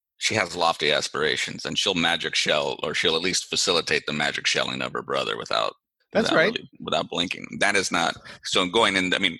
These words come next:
Speaker 1: granted, you know, is he a bad person? Sure. Was he dangerous?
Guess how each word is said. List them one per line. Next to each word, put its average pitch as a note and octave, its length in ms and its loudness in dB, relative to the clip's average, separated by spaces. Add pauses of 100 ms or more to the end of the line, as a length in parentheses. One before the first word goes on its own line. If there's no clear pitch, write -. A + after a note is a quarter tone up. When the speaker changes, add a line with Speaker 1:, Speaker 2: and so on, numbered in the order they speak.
(140)
Speaker 1:
granted, G#2+ 380 4
you G2+ 80 0
know, D#2+ 220 0
is F#2 160 -2
he F2+ 140 2
a E2 160 -4
bad E2 340 0
person? G#2+ 400 0 (540)
Sure. F#2+ 440 0 (380)
Was F2 160 -2
he F2+ 80 0
dangerous? E2 580 2